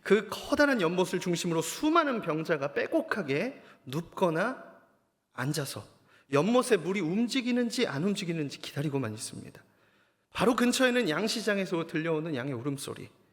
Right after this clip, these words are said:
그리고 병자들의 신음소리와 서로 더 좋은 자리, 더 연못과 가까운 자리로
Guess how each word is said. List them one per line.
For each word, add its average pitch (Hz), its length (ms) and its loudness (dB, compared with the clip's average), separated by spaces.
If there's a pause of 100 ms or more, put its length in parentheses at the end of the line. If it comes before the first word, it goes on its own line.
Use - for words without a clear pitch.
(460)
그리고 254 440 4
병자들의 190 540 2
신음소리와 196 880 -2 (200)
서로 262 300 2
더 269 280 4
좋은 240 320 2
자리, 147 280 2 (220)
더 202 280 6
연못과 196 400 2
가까운 190 500 2
자리로 185 480 2